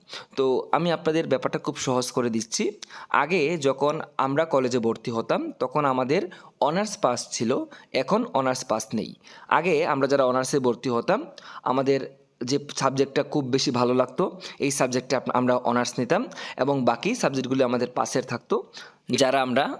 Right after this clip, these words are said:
অনার্সে পড়তাম, আমাদের অনার্সে বড় প্রশ্ন আসতো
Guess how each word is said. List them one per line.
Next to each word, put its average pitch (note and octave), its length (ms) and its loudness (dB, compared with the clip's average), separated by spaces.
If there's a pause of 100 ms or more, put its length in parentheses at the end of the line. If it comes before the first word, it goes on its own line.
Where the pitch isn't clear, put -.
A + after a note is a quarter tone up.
অনার্সে B2 360 2
পড়তাম, F3 440 0 (380)
আমাদের B2 640 0 (200)
অনার্সে B2 440 2
বড় A#2 200 4
প্রশ্ন A#2+ 300 0
আসতো D3 420 -2